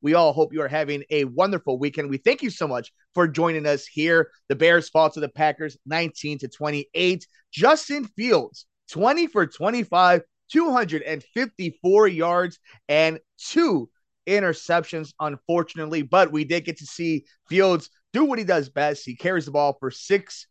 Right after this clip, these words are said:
times, seventy-one yards and a touchdown. David Montgomery goes for fourteen carries, sixty-one yards and a touchdown. Equanimeous Saint Brown, three catches for eighty-five yards. Cole Kmet,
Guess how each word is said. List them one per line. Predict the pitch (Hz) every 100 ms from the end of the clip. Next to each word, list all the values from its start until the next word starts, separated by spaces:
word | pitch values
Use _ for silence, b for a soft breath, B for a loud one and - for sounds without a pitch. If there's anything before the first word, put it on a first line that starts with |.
| _
times, | 160 170 170 170 -
seventy-one | 196 185 165 160
yards | 143 143 143 143 - b b
and | 160 180 160
a | 151
touchdown. | 127 180 170 - 170 160 143 _ _
David | 208 226
Montgomery | 180 160 143 131 117
goes | 131 135
for | 139 113
fourteen | 185 175 160
carries, | 143 151 151 147 - _
sixty-one | - - 208 - 196 156 185 180
yards | 151 135 135 -
and | 139 139 139
a | 135 135
touchdown. | 131 - 180 - - 160 160 160 156 b b _
Equanimeous | 196 185 160 170 170 160 151
Saint | 151 127
Brown, | 151 160 143
three | 156
catches | 147 151 143 143
for | 139 -
eighty-five | 147 139 - 180 175 170
yards. | 170 165 - _ _
Cole | 214 240
Kmet, | 196 170 135